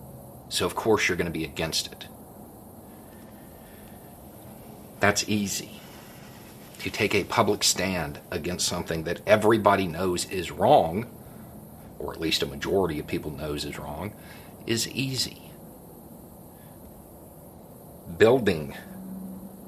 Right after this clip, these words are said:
something that people think is right, that's hard. Because you have to put yourself out there with ideas and solutions, and you have to work a lot.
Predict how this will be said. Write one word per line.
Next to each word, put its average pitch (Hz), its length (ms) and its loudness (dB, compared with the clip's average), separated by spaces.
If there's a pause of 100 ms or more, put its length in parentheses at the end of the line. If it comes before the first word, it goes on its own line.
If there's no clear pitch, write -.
(120)
something 90 460 0
that 82 140 -2
people - 260 -6
think 85 200 -4
is - 140 -4
right, 90 420 0 (920)
that's - 240 -8
hard. - 520 0 (1600)
Because 87 220 4
you 92 80 6
have 98 100 6
to - 60 -6
put - 180 0
yourself 87 380 2
out 87 260 -2
there 69 280 -4 (600)
with 78 240 2
ideas 76 600 0
and 80 120 -4
solutions, - 680 -4 (300)
and 73 120 -4
you 76 40 -4
have 78 100 -2
to - 60 -10
work - 520 -8 (840)
a - 60 0
lot. - 500 0